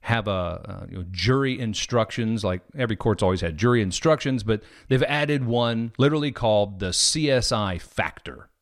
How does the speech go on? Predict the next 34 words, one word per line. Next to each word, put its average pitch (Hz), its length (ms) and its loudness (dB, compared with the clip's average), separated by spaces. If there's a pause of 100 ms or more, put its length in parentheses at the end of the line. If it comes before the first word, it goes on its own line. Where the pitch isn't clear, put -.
(560)
where 117 140 4
they 131 80 2
have 190 200 0
to 214 60 -2
explain 196 440 2
to 202 60 -2
juries 143 500 0 (500)
that 110 80 -2
what 156 100 4
they 170 140 -2
see 165 160 2
on 147 100 0
T 135 140 -2
V 123 120 -2
is 104 120 -4
fake. - 480 -4 (500)
I 104 80 -2
know 180 120 6
I've 156 80 0
mentioned 123 280 -6
that 107 140 -4
before, 110 400 -4
but 104 160 -2 (680)
as, 165 220 2
as 202 220 -2
I'm 175 160 0
watching 135 420 0
some 135 200 0
of 120 60 0
these, 117 360 0
you 113 80 0
know, 107 100 0
I 107 80 2
thought, 104 420 0